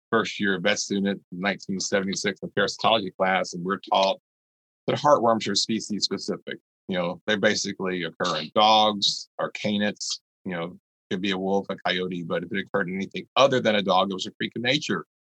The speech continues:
And we now know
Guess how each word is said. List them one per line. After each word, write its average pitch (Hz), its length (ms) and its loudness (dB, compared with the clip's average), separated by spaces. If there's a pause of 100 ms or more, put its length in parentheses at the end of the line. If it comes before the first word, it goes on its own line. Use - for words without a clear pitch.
(1080)
And 131 80 4
we 120 140 4
now 104 300 4
know 92 520 0